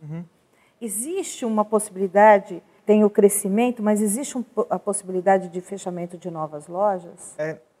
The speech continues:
Speaker 1: a questão de fechamento de novas lojas tem que ser interpretado como algo natural. O mapa de consumo vai mudando.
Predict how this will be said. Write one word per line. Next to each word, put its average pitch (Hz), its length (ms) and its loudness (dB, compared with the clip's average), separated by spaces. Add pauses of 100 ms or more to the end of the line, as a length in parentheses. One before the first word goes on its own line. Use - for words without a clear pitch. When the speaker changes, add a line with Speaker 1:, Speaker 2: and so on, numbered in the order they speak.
(180)
Speaker 1:
a 156 60 -10
questão 226 240 -12
de 208 60 -10
fechamento 165 680 -6
de 156 60 -6
novas 139 340 -6
lojas 160 280 2
tem 156 120 -12
que - 60 -16
ser 165 80 -8
interpretado 156 600 -8
como 160 320 -8
algo 160 320 0
natural. 165 600 -2
O 160 60 -8
mapa 190 360 -4
de 165 100 -14
consumo 170 480 -12
vai 175 100 -6
mudando. 160 400 -8